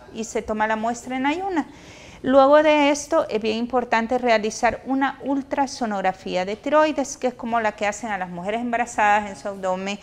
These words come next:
o cualquier parte, nada más que la hacen acá del cuello.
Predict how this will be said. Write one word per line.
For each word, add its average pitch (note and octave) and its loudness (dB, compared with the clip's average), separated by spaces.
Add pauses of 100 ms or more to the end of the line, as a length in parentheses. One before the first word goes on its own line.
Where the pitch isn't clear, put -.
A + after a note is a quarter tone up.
(280)
o G#3+ 0
cualquier A3 0
parte, G3 4
nada A3+ -2
más C4 -2
que C4 -4
la A3 4
hacen B3+ -4
acá B3 2
del B3+ 4
cuello. F#4 2